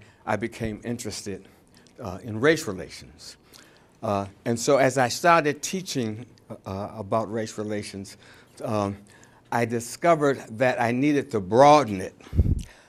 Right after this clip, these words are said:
not to ignore, you know, the horrendous history of racism, but I needed to broaden it because there was something missing. And what was missing,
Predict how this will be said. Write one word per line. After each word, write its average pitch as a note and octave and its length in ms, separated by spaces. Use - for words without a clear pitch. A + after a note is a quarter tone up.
not D3+ 300
to D3+ 160
ignore, A#2+ 680
you A#2 140
know, A2 180
the G2+ 140
horrendous A2+ 640
history A2+ 400
of G2+ 100
racism, G2+ 500
but G2+ 120
I G2 100
needed C3+ 300
to G2 80
broaden A2+ 420
it F#2 140
because A2 220
there A2 120
was G#2 140
something D3+ 560
missing. B2 440
And G2+ 240
what D3 180
was A2+ 200
missing, A2 600